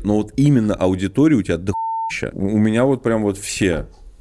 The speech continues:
с кем я общаюсь, они вот прям смотрят, обожают вот твои ролики. Мне, кстати, вот про Отряд семьсот тридцать один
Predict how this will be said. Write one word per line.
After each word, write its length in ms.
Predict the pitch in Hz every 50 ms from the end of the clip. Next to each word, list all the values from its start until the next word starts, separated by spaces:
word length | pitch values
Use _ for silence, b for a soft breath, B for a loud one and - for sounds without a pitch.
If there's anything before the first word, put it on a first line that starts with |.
| - - - -
с 100 | - -
кем 140 | - 92 82
я 120 | 82 82 80
общаюсь, 440 | 78 - - 113 120 151 147 151
они 160 | 82 82 90 98
вот 100 | 92 95
прям 200 | 87 85 82 78
смотрят, 540 | - - 98 101 117 117 - 95 90 -
обожают 500 | - 78 80 80 80 90 98 101 98 95
вот 140 | 92 80 76
твои 160 | - 87 82 80
ролики. 480 | 82 85 85 80 78 71 - - 69 -
Мне, 140 | 127 160 196
кстати, 240 | 160 - 202 170 170
вот 140 | 151 147 -
про 160 | 143 135 131
Отряд 260 | 131 - 135 147 147
семьсот 340 | - 127 117 - 135 110 -
тридцать 300 | 123 110 104 - - -
один 420 | 95 90 87 95 95 98 92 87